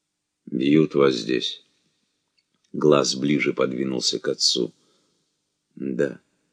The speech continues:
Кто? Актив, роги, бугры и воры тоже.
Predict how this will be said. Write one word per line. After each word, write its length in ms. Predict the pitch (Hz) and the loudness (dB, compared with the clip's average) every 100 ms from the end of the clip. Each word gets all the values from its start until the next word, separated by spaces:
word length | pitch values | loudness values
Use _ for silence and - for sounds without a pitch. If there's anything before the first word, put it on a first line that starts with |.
| _ _ _ _ _ - | _ _ _ _ _ -20
Кто? 380 | - - 67 - _ _ _ _ _ _ _ _ _ _ _ - | -2 2 2 2 _ _ _ _ _ _ _ _ _ _ _ -8
Актив, 640 | 80 - - 110 107 - _ _ _ _ _ _ - | -8 -6 0 0 0 -12 _ _ _ _ _ _ -2
роги, 420 | 69 82 98 82 | 6 8 8 6
бугры 580 | 69 73 78 82 87 - _ - | 4 6 6 6 2 -4 _ -2
и 80 | |
воры 360 | 67 73 76 82 | 4 6 6 4
тоже. 380 | - 65 58 | 0 -4 -4